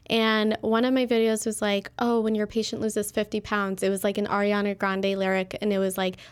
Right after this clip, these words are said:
"Look at you, I invented you." I was just, like, making a silly video, and it, like, blew up.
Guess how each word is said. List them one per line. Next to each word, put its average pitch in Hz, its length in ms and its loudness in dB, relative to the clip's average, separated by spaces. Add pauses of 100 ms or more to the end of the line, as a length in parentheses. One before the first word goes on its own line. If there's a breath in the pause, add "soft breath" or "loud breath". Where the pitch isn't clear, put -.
"Look 220 200 0
at 220 60 2
you, 208 180 4
I 202 80 4
invented 196 520 2
you." 190 180 4
I 190 100 2
was 196 140 0
just, 226 140 0
like, 254 100 2
making 220 340 2
a 208 80 2
silly 202 320 2
video, 180 460 -2 (520 loud breath)
and 226 400 2
it, 220 200 0 (100)
like, 202 340 -2 (140)
blew 208 200 4
up. 185 200 0